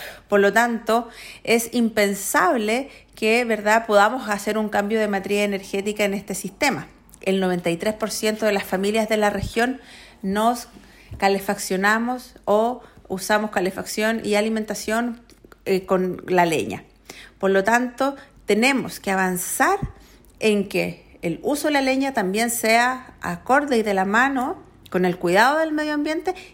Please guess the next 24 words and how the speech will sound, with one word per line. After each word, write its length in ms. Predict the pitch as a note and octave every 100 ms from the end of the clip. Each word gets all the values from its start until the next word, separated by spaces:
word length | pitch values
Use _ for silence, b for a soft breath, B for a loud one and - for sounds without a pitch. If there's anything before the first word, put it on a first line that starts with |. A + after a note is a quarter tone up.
| -
y 100 | F3+
con 260 | A#3 A3+
la 120 | G3
salud 420 | F#3 F#3 G3 A#3 A3+
de 140 | G3+
cada 280 | G#3 G#3+ G#3+
uno 360 | G#3 A3 A#3 A3
de 360 | F#3+ G3+ G#3+
las 160 | - F#3
familias 520 | - F#3+ F#3+ G3+ G3
de 60 | G3
la 140 | F3+
región. 420 | F3+ - C#3 D3 - - _ _ - B B B B B B
La 160 | G#3
idea 360 | G#3+ A3 C#4 F4 G4+
es 200 | - B3+
que 300 | - C4 C4+ -
ahora 360 | G3 A3 B3
comience 440 | A#3+ A3 A3 A#3 A#3+
el 100 | A3+
trabajo 380 | F#3 G3 G#3
con 140 | A3 G3
el 100 | F3+
reglamento 720 | F3+ E3+ F3 F3+ B2 - -